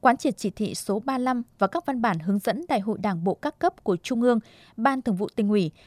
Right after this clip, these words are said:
đã ban hành kế hoạch số một trăm bốn mươi sáu về Đại hội Đảng bộ các cấp,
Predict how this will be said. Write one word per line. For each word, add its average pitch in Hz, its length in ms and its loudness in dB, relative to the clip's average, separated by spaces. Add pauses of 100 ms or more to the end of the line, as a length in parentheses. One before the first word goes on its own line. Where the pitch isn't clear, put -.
(100)
đã 220 180 4
ban 262 200 0
hành 220 220 0
kế 185 160 -2
hoạch 247 240 -4
số 190 280 -2
một 262 140 -4
trăm 202 240 -4
bốn 190 80 2
mươi 202 60 -2
sáu 202 340 2 (340)
về 240 100 4
Đại 226 140 2
hội 220 220 -2
Đảng 190 280 0
bộ 190 120 2
các - 240 -6
cấp, 349 160 4